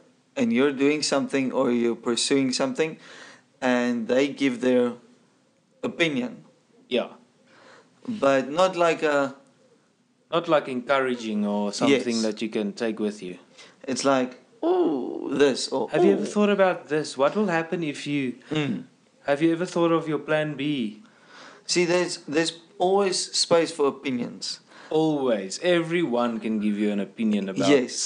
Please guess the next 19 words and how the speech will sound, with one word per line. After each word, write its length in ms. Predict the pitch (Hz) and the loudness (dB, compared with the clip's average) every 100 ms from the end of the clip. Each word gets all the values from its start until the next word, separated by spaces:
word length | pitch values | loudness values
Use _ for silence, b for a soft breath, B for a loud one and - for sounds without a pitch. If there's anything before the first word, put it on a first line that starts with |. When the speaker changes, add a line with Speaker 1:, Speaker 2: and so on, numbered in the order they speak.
| - | -2
Speaker 2:
something. 560 | 127 107 92 - 85 87 - - | -2 -4 -8 -14 -16 -16 -4 0
Speaker 1:
Yes. 280 | 165 - - B B B B | 2 0 -10 B B B B
But 300 | 117 123 147 139 | -6 2 4 2
it's 300 | 127 - - _ b b b _ - 131 | 0 -4 -6 _ b b b _ -2 2
how 400 | 151 165 185 - 156 | 4 6 4 -2 -4
and 100 | 135 123 | -4 2
who 480 | 147 165 131 123 - 139 | 4 4 2 -2 -10 -2
that 220 | 131 123 120 | 2 2 0
opinion 480 | 135 123 120 123 - | -2 0 0 -2 -6
is 240 | 139 117 - - - _ _ _ | -4 -4 -4 -8 -10 _ _ _
that 80 | 123 | 0
really 320 | 113 123 127 | 4 4 4
Speaker 2:
How, 60 | 123 123 | 0 -2
Speaker 1:
matters. 400 | 117 - - - - | -8 -10 -12 -12 -2
Speaker 2:
who 180 | 127 131 | 0 0
gives 300 | 127 123 117 | 0 -2 0
that 160 | 113 | 0
opinion? 600 | 107 104 107 101 92 92 - _ | -2 -4 -4 -2 -4 -8 -16 _
Speaker 1:
Yes. 440 | 113 113 - - | -2 -2 -2 -8